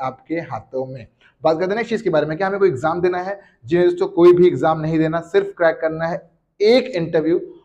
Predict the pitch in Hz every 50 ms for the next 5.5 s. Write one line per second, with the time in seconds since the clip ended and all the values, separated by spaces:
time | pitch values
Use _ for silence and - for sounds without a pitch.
0 | _ _ - 147 147 147 151 143 139 - 139 139 131 117 - - 185 202 202 -
1 | _ _ _ _ _ - 95 - _ _ _ _ _ _ _ - 226 208 190 147
2 | 110 - - - - - 156 180 196 196 180 190 170 175 185 190 185 190 202 202
3 | 202 196 185 202 202 180 180 180 185 165 160 180 175 185 180 185 196 190 190 -
4 | 170 165 180 190 185 170 165 175 170 170 190 - 170 156 - 180 - - 147 139
5 | 165 175 180 160 170 170 165 180 185